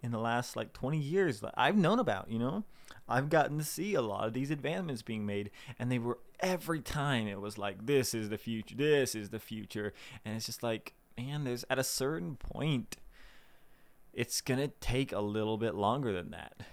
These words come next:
And I don't, I don't even know, like, what the limit of technology is, because I've, I've talked to guys before where it was just like,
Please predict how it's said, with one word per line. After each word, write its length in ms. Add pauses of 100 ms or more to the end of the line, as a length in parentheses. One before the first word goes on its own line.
(240)
And 220
I 120
don't, 280
I 120
don't 140
even 220
know, 140
like, 240
what 140
the 60
limit 240
of 80
technology 640
is, 160
because 400
I've, 300
I've 140
talked 180
to 80
guys 160
before 280
where 140
it 160
was 120
just 200
like, 280